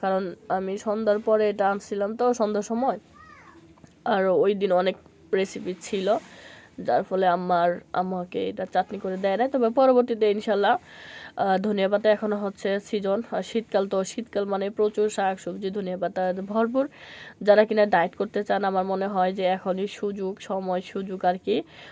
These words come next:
প্রচুর শাক সবজি খেয়ে, আহ, ডায়েট করতে পারেন। যেমনটা আমি শুরু করছি, যদিও আমার হচ্ছে খুবই হচ্ছে ইয়া হচ্ছে লে-, মানে, আহ, বেনিফিট কম পাচ্ছি, আমার ওয়েটটা খুবই স্লোলি কমছে, but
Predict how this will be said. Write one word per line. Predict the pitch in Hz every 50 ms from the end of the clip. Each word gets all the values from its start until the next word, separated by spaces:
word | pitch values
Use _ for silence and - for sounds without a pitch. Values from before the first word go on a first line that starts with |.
| - - -
প্রচুর | - 220 214 214 196 202 214
শাক | - 208 196 196
সবজি | - - 185 190 185 196 196 202 -
খেয়ে, | - - 269 262 262 254 208 170 233 - - - - - - - - - - - - - -
আহ, | - - 196 190 185 185 185 175 165 165 175
ডায়েট | - 180 175 175 -
করতে | - 190 - - 196
পারেন। | 190 180 175 180 175 185 - - - 208
যেমনটা | 202 202 196 196 196 208 185 156
আমি | 190 190 190
শুরু | 196 - 226 214 208
করছি, | 220 208 208 - - 208 208
যদিও | 208 196 190 190 190 196 190
আমার | 185 190 190 185 190 196 214 - - - - - - - -
হচ্ছে | - - 202 202 - - 208 190 185 185 180
খুবই | - - 202 196 202 202 220
হচ্ছে | 220 196 - - - 190 190 190
ইয়া | 202 208 202
হচ্ছে | 202 185 180 - - 185 185
লে-, | 185 185 185 190 190
মানে, | 190 185 180 180 175 175 170 170 151 - _ - - - - - - - -
আহ, | 185 180 175 175 175 170 180
বেনিফিট | 190 208 220 247 240 240 220 -
কম | - 233 233 233
পাচ্ছি, | 240 202 202 - - 233 220 226 220
আমার | - 180 185 185 185
ওয়েটটা | 185 185 185 185 190 190 - _ _ _ - 190 190 190 - -
খুবই | - 233 240 262 269
স্লোলি | - - 220 208 208 208
কমছে, | 208 - 190 185 180 - - 233
but | 220 262 320